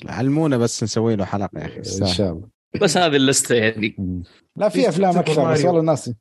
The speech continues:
Speaker 4: سوبر
Speaker 2: أيوة،
Speaker 4: ماريو.
Speaker 2: سوبر ما-، سوبر ماريو هاي
Speaker 4: أنا
Speaker 2: بروحها
Speaker 4: متحمس
Speaker 2: قصة، قصة.
Speaker 4: له.
Speaker 2: يا رجل، أنا يعني كمية الأشياء الغبية في هوليوود، يعني أنتوا كل شيء سويتوا صح إلا اختيار بطل.
Speaker 4: الصوت ماريو.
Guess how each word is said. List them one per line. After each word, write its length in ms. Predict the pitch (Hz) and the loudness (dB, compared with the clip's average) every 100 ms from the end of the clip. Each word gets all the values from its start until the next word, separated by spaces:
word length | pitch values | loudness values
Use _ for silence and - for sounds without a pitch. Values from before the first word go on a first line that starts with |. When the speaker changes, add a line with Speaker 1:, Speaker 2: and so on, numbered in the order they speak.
| _ _ | _ _
Speaker 4:
سوبر 200 | - 143 | -4 0
Speaker 2:
أيوة، 180 | 156 147 | 2 4
Speaker 4:
ماريو. 380 | 147 139 139 123 | 4 4 2 0
Speaker 2:
سوبر 420 | 135 120 131 120 | -4 -2 0 0
ما-، 180 | 120 107 | -2 -4
سوبر 440 | 160 139 135 123 | -2 0 0 0
ماريو 380 | 135 147 143 123 | 0 2 2 2
هاي 160 | 135 | 2
Speaker 4:
أنا 80 | 131 | 2
Speaker 2:
بروحها 260 | 113 143 127 | 2 2 0
Speaker 4:
متحمس 300 | - 123 127 | -2 -2 -2
Speaker 2:
قصة، 220 | 120 107 | -2 -4
قصة. 160 | 98 92 | -6 -8
Speaker 4:
له. 140 | 92 - 110 | -14 -12 0
Speaker 2:
يا 200 | 113 117 | 2 4
رجل، 420 | 143 120 113 92 107 | 2 2 0 0 -4
أنا 420 | 143 147 156 151 - | -2 0 -2 -4 -10
يعني 420 | 90 85 87 82 _ _ _ | -8 -6 -6 -8 _ _ _
كمية 440 | - 123 143 165 147 127 | -2 2 4 4 2 2
الأشياء 460 | 113 - 143 131 | 0 0 0 2
الغبية 680 | 120 95 92 98 104 131 123 | 0 -2 -4 -2 0 2 2
في 160 | 104 123 | 2 0
هوليوود، 380 | 127 139 156 - - - | 2 2 0 -12 -14 -2
يعني 180 | 226 - | 0 2
أنتوا 160 | 180 | 0
كل 200 | - 202 | 0 0
شيء 140 | 185 175 | 0 2
سويتوا 300 | 165 160 151 | 2 0 0
صح 220 | 196 170 | 0 2
إلا 200 | 165 165 | 2 2
اختيار 540 | 131 - 147 143 113 | 0 0 0 0 -2
بطل. 380 | 104 107 113 160 | -6 -4 -4 -2
Speaker 4:
الصوت 400 | 160 - 139 139 | -2 0 0 2
ماريو. 380 | 117 101 95 | 0 0 -2